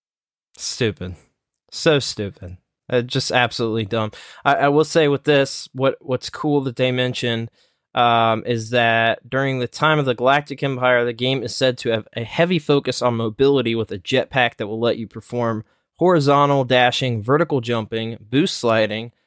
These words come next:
somewhat similar to sliding down hills in Apex Legends, and more. So, uh, the report emphasizes the fast pace of the game, noting a system where your health regenerates based on successively,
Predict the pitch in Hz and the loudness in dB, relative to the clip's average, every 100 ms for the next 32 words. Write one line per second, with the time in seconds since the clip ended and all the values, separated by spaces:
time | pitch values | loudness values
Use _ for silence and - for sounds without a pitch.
0 | _ - 135 135 143 123 - _ - - | _ -6 -2 2 2 2 -2 _ -8 -2
1 | 131 127 120 117 - 117 107 127 127 123 | 0 2 2 0 -2 -6 -2 2 2 2
2 | 117 120 117 117 113 110 101 117 120 113 | 2 2 2 0 0 -2 -4 -4 -2 -4
3 | - 110 110 101 104 - - 123 110 110 | -2 -4 -2 -2 -6 -6 -10 -4 -2 -4
4 | 107 - 101 - 73 _ _ _ - - | -6 -8 -10 -8 -14 _ _ _ -16 -14
5 | - - - _ _ _ _ _ _ _ | -12 -12 -16 _ _ _ _ _ _ _
6 | _ - 113 113 113 113 117 120 117 117 | _ -2 2 4 4 4 4 4 2 -4
7 | - 175 156 151 147 - 147 139 139 123 | 2 4 4 2 0 2 2 4 0 -4
8 | - 135 131 - - 143 165 - 180 175 | 0 2 2 2 -2 0 0 -2 -2 0
9 | 185 190 190 - 135 131 127 117 143 139 | 2 2 0 0 0 2 0 -2 -2 -2
10 | - 135 127 120 113 95 - 143 143 120 | -2 -2 0 0 0 -2 0 0 -2 -8
11 | 107 127 127 127 127 117 120 120 - - | -4 -4 -2 -2 -4 -4 -2 -2 -4 -6
12 | 113 104 104 - 156 156 175 156 160 | -4 -6 -10 -2 0 0 -2 -4 -6